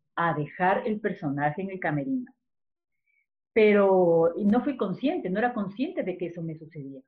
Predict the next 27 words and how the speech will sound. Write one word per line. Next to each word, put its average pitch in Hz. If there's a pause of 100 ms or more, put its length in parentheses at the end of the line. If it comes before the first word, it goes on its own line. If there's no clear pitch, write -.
pero 165
sí 202
me 220
lo 208
llevaba 175
a 165
casa 185
todavía 170
con 185
un 180
estado 175
de 165
ánimo 175
medio 165 (580)
chueco, 190
por 165
así 165
decir, 208 (960)
hasta 202
que, 165
hasta 147
que 170
lo 160
entendí. 160 (320)
Eh, 214
hay 226
personajes 254